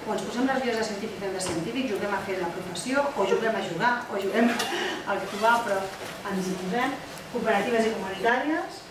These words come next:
empoderadores i despenalitzadores a la vegada. Ja està. Això totes, les estem, les totes. Això sí, ja. Ja ho deixo. Vale. I només deia que això requereix molt de temps, vale? Importar recursos personals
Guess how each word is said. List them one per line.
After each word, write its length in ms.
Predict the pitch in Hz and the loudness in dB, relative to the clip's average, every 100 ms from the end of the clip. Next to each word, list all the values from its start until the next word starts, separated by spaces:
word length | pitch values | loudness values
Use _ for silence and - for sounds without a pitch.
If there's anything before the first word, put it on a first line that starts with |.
| 214 | -8
empoderadores 880 | 202 196 190 180 202 269 330 - - | -6 -4 -2 0 0 2 2 0 -2
i 60 | 226 | -2
despenalitzadores 800 | 208 208 185 175 180 170 185 196 | -2 -2 -4 -4 -4 -4 -4 -2
a 80 | 196 | -4
la 60 | |
vegada. 260 | - 220 220 - 175 | -4 -4 -4 -8 -12
Ja 120 | 180 | -12
està. 180 | - 214 - - - - - | -10 -10 -10 -12 -12 -12 -10
Això 140 | - 262 - | -2 -2 2
totes, 380 | 233 - - - - | 2 0 -6 -12 -10
les 120 | - - | -8 -6
estem, 380 | - - - 294 | 0 4 4 4
les 120 | - - | 0 0
totes. 400 | - - - - - - - - - - - - | 0 0 -4 -12 -18 -20 -20 -20 -18 -16 -16 -16
Això 160 | - - | -12 -10
sí, 240 | - 190 175 | -10 -10 -12
ja. 100 | 170 - - - - - - - - - - - - - - 180 - - | -12 -12 -12 -14 -14 -12 -12 -14 -14 -14 -14 -14 -14 -12 -12 -10 -8 -6
Ja 80 | 175 | -4
ho 80 | 175 | -4
deixo. 260 | 170 - 277 339 - - - - - | -4 -4 -4 -4 -6 -10 -12 -12 -12
Vale. 260 | 180 - - - - - - - - | -10 -8 -8 -10 -12 -12 -12 -10 -2
I 100 | 220 | 2
només 180 | 220 214 | 4 4
deia 160 | 214 226 | 6 6
que 100 | 240 | 2
això 140 | 202 | 0
requereix 300 | 196 196 202 | 2 2 2
molt 160 | 190 180 | 2 0
de 80 | 208 | 2
temps, 260 | 214 302 - - | 2 2 0 -2
vale? 320 | 220 254 466 466 - 480 440 440 453 - - - 226 | 0 2 4 4 4 6 8 8 8 2 -8 -14 -10
Importar 380 | 220 208 - - | -8 -8 -8 -8
recursos 400 | - - - - | -8 -8 -8 -4
personals 720 | - - - 240 - - | -2 0 -2 -4 -4 -6